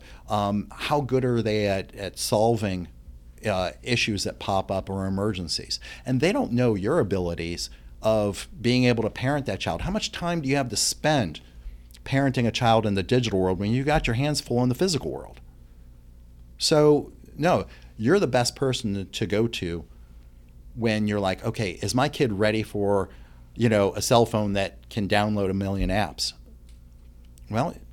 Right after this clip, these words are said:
think about it. How does your kid deal with social emotional issues?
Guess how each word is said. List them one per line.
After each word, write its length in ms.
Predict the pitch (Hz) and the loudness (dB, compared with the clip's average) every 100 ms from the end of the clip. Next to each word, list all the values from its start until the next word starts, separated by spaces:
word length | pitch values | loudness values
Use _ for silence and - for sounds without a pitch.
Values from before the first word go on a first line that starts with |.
| - - - - - - - | -18 -20 -20 -20 -20 -20 -2
think 180 | 170 226 | 0 0
about 200 | 110 73 | -2 -6
it. 100 | - - - - - - - - - | -10 -16 -20 -20 -20 -20 -20 -20 -20
How 320 | - - 131 | -14 2 4
does 120 | 135 | 4
your 100 | 127 | 2
kid 540 | 127 156 127 - - 113 | 0 0 0 -2 -14 0
deal 260 | 120 120 | 2 4
with 360 | 113 113 110 - | 4 2 0 -4
social 560 | - - 123 120 - 110 | -6 -2 0 0 0 0
emotional 480 | 110 139 - 92 | 2 0 -2 -4
issues? 380 | 87 - 85 76 | -4 -6 -8 -8